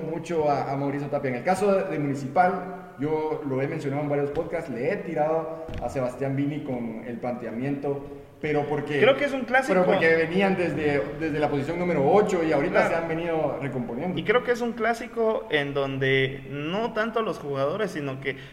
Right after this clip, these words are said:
Speaker 2: es un clásico donde la gente tiene muy, muy sobre la mira a los técnicos.
Speaker 1: Sí, correcto, sí, porque ambos técnicos, pues, no son tan queridos en, en los clubes.
Speaker 2: Claro.
Speaker 1: Entonces, están viendo los, los errorci-, los más mínimos errores,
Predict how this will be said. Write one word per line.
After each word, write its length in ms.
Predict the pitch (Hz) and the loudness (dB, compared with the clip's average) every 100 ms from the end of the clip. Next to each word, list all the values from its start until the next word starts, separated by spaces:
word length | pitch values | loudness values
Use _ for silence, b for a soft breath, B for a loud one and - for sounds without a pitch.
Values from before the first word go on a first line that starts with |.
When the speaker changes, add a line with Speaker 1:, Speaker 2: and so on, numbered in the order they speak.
| B | B
Speaker 2:
es 140 | 165 | -4
un 80 | 214 | -2
clásico 400 | 196 202 214 208 | -2 -2 -2 0
donde 380 | 165 151 143 139 | 2 2 2 2
la 180 | 135 135 | 2 0
gente 420 | 156 180 180 190 | -2 -4 -2 -4
tiene 320 | 185 185 185 | -4 -6 -4
muy, 680 | 180 165 165 185 262 277 254 | -6 -8 -4 -2 0 -2 -4
muy 340 | 214 214 254 | -4 -2 -2
sobre 300 | 233 185 156 | -2 -2 0
la 160 | 139 139 | 0 -2
mira 460 | 147 233 240 - | -4 -2 0 2
a 60 | 147 | 0
los 200 | 143 143 | -2 -4
técnicos. 600 | 165 139 135 135 - - - B B | -6 -4 -8 -10 -16 -20 -20 B B
Speaker 1:
Sí, 300 | - 175 180 | -2 0 2
correcto, 340 | 156 147 151 | 0 0 -2
sí, 160 | 160 226 196 | -4 -4 0
porque 460 | 202 170 160 - 151 | 0 0 0 0 -2
ambos 380 | 180 185 185 | 0 0 2
técnicos, 500 | 185 196 208 202 190 185 | 0 0 0 0 0 -2
pues, 240 | 147 127 | -4 -4
no 160 | 131 147 | -4 -4
son 260 | 143 151 147 | -4 -6 -2
tan 180 | 147 143 | -2 -2
queridos 380 | 135 147 135 - | -2 -2 -2 -4
en, 240 | 123 117 101 | -8 -8 -6
en 100 | 120 | -6
los 120 | 113 - | -6 -6
clubes. 320 | 170 190 113 | 0 0 0
Speaker 2:
Claro. 300 | 90 71 - 127 | -2 -4 -4 -6
Speaker 1:
Entonces, 480 | 127 156 165 - - | -2 0 0 -6 -8
están 320 | 131 - 156 160 | -8 -2 -2 0
viendo 380 | 165 165 170 | -2 2 2
los, 340 | 156 143 127 - | 4 2 -2 -6
los 380 | 131 120 117 - | -6 -4 -4 -2
errorci-, 520 | 131 117 110 151 160 - | -4 -4 -6 -6 -8 -4
los 320 | 127 120 113 | -2 -2 -2
más 260 | 123 131 156 | -4 -2 -2
mínimos 460 | 170 170 165 143 | -4 -4 -4 -4
errores, 480 | 123 127 165 208 - | -4 0 0 0 -2